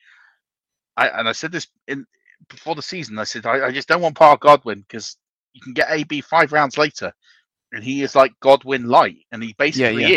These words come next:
Speaker 1: is. But I'm a bit, bit concerned as a Mike Evans owner that if they can't get that going in the red zone, he,
Speaker 2: Yeah,
Speaker 1: his
Speaker 2: he's gonna
Speaker 1: value
Speaker 2: be
Speaker 1: could
Speaker 2: relevant.
Speaker 1: really, could really plummet quickly. So that's one to, to keep an eye on. A-,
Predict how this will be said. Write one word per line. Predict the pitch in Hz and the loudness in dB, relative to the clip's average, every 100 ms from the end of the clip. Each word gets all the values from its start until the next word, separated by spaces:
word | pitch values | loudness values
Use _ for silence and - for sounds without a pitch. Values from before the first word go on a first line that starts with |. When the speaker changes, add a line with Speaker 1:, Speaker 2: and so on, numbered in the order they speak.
| 107 | 0
Speaker 1:
is. | 95 - _ - _ _ _ - - _ _ _ _ | -8 -20 _ -20 _ _ _ -20 -20 _ _ _ _
But | 135 | -4
I'm | 139 139 | -4 -6
a | |
bit, | 131 165 - _ | -4 -4 -4 _
bit | - 196 | -4 -4
concerned | 170 156 185 147 | -8 0 4 4
as | 113 | 0
a | 123 | 0
Mike | 143 - | 0 2
Evans | 147 127 113 | -2 -2 -4
owner | 110 104 95 | -2 -4 -6
that | 107 - _ _ - | -6 -8 _ _ -10
if | |
they | - 123 | -6 2
can't | 160 180 | 4 4
get | 165 | 4
that | 147 151 | 2 2
going | 151 | 2
in | 143 | 0
the | 127 | 0
red | 135 135 | 0 0
zone, | 113 104 98 _ _ _ _ _ _ _ - _ _ - | -4 -6 -8 _ _ _ _ _ _ _ -20 _ _ -10
he, | 135 | -4
Speaker 2:
Yeah, | 143 | 0
Speaker 1:
his | 151 | 0
Speaker 2:
he's | 147 | 2
gonna | 156 | 6
Speaker 1:
value | 151 135 | 6 4
Speaker 2:
be | |
Speaker 1:
could | 110 120 | -2 -8
Speaker 2:
relevant. | 135 131 | -6 -6
Speaker 1:
really, | 120 107 - | -6 -10 -10
could | 113 | -6
really | 113 | -6
plummet | 107 120 110 | -2 -2 -2
quickly. | - 123 - 104 | -8 -10 -12 -14
So | - | -4
that's | 131 110 | -4 -4
one | 123 113 | -10 -10
to, | - 110 107 _ _ _ _ _ | -8 -10 -10 _ _ _ _ _
to | - | -8
keep | 131 - | -6 0
an | 120 | 4
eye | 117 | 4
on. | 107 98 - - _ | 2 0 -8 -20 _
A-, | - | -8